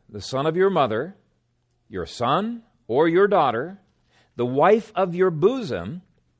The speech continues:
or your friend who is as your own soul, secretly entices you, saying, 'Let us go and serve other gods,'"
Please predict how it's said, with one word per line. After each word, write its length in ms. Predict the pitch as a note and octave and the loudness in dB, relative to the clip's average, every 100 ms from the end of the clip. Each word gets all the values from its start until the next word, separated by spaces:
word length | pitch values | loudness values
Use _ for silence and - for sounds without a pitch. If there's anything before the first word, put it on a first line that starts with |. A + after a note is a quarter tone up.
| _ | _
or 300 | - F3+ A#3 | 0 4 4
your 260 | G#3 G#3+ A3 | 4 4 2
friend 520 | - G#3+ A3+ A3+ G#3+ | -2 -2 0 0 0
who 220 | G#3+ A3 | -2 -2
is 320 | F3 G#3+ G3+ | -2 -2 0
as 360 | G#3 G#3+ G#3 D#3+ | 0 0 0 2
your 260 | G3+ G3+ | 2 0
own 220 | F#3+ G3+ G3 | -2 -2 -4
soul, 680 | - A3+ G#3 F#2 E2+ C#3 - _ _ | -4 -2 0 0 -4 -6 -10 _ _
secretly 760 | - - G3 A#3 A#3 G#3+ F#3+ F#3+ | -14 -6 -4 -4 -2 -2 2 2
entices 640 | F3+ - G3+ G#3+ D3 A#2+ | 2 -2 -2 -2 -2 -8
you, 160 | A#2 A#2 | -6 -8
saying, 560 | - G#2+ F#2+ F#2 B2 - _ _ | -4 -4 -4 -6 -10 -14 _ _
'Let 240 | A#2 D#3+ | 2 4
us 160 | G#3 D3+ | 4 2
go 460 | C#3+ E3+ F#3 F#3+ F3 | 4 6 6 6 2
and 140 | A#2+ | -2
serve 500 | - E3 E3+ F3 D3+ - | -4 -2 0 0 -4 -4
other 280 | D3+ F#3+ F3 | 0 2 2
gods,'" 680 | D3+ A2+ B2+ D#3+ F3+ - | 4 4 0 -4 -10 -20